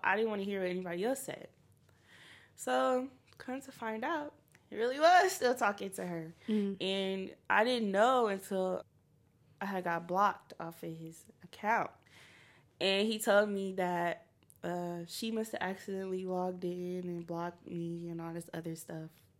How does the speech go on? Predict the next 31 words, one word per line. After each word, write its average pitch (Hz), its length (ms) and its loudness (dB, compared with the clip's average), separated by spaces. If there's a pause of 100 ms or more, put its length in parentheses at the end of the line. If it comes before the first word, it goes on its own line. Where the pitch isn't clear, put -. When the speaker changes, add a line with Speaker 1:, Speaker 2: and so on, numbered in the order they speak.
Speaker 1:
And 170 100 -10
really, 190 280 -2
it 196 60 -4
was 220 180 2
him. 202 500 -2 (140)
Speaker 2:
Mm-hmm. 196 340 2
Speaker 1:
And 185 120 -2
he 202 120 -2
posted 254 460 2
about 220 240 2
her, 220 180 -2
and 208 100 -4
one 202 120 -4
of 226 60 -6
my 233 160 0
friends 262 600 -4 (140)
sent 196 280 -6
it 214 120 -10
to 247 80 -4
me. 233 480 2 (880)
And 214 240 4
my 226 180 4
Speaker 2:
Oh, 220 40 -2
Speaker 1:
feelings 240 300 6
were 214 80 2
Speaker 2:
no. 190 100 0
Speaker 1:
so 202 220 4
hurt 220 320 4
because 196 300 -4
I'm 202 180 -4
like, 202 220 -4